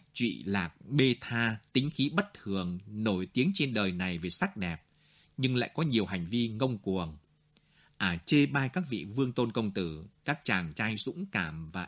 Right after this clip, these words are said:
ý nhị để đi theo một tên thị đồng tốt mã nhưng nghèo xác nghèo sơ. Nhờ có lòng trung thủy đối với bè bạn mà còn được người đời biết tới. Sau khi ả dại dột hiến thân cho tên Mindoro này,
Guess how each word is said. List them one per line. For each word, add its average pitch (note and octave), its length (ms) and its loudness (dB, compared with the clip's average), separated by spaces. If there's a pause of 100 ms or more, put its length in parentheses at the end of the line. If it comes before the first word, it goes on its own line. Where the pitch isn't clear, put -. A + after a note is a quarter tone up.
ý C3 280 2
nhị F2+ 300 -4 (400)
để F#2+ 100 -2
đi D3 160 2
theo D3+ 180 -2
một G#2 180 -6
tên C#3+ 260 0
thị F#2+ 300 -2
đồng G2 360 0
tốt F#3 260 0
mã E3 400 -4
nhưng A2+ 260 -6
nghèo F2+ 220 -2
xác G3+ 320 -2
nghèo E2+ 160 -4
sơ. A2+ 340 -2 (680)
Nhờ B2+ 140 4
có F#3+ 140 -2
lòng G#2+ 320 0
trung E3 240 4
thủy F2+ 240 -2
đối B2 160 -4
với G3+ 100 2
bè G#2 260 0
bạn E2+ 320 -4 (260)
mà G2+ 220 -4
còn G2+ 160 0
được G2 160 -2
người F2+ 240 -4
đời E2 240 -4
biết D3 220 -6
tới. D3 260 0 (1000)
Sau - 180 2
khi F3 200 0
ả F#2 220 0
dại A#2 260 0
dột G#2 200 -2
hiến A#2+ 200 0
thân D3+ 200 -2
cho D3 140 -2
tên C#3 400 0
Mindoro C3 400 4
này, F2+ 320 2